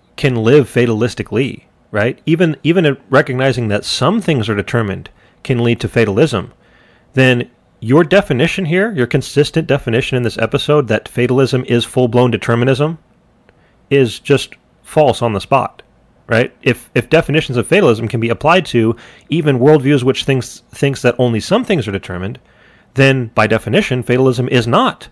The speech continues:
full-blown determinism, just with a negative mindset, right? Your, your entire usage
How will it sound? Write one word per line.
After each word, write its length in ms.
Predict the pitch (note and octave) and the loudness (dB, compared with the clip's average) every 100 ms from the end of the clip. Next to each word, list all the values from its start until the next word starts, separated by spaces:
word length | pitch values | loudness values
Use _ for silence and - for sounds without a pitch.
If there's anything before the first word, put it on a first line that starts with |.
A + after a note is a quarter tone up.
| - | -8
full-blown 400 | - A2 G#2+ G2 | -2 0 0 -2
determinism, 640 | F2+ A2+ F#2 F2 - G#2+ _ _ | -4 -6 -6 -8 -12 -18 _ _
just 260 | - A2 - | -2 -2 -2
with 120 | G2+ | -4
a 40 | G2+ | -4
negative 280 | G2 F#2+ | -4 -6
mindset, 400 | G2 F2+ E2+ - - | -8 -10 -12 -16 -10
right? 260 | G#2+ C3 - | -6 -6 -4
Your, 160 | A#2+ B2 | -4 0
your 180 | B2 | 2
entire 340 | C3 B2+ C#3+ C3 | 0 2 2 2
usage 580 | A2 F#3 - G#2+ A2 | 2 0 2 -2 -2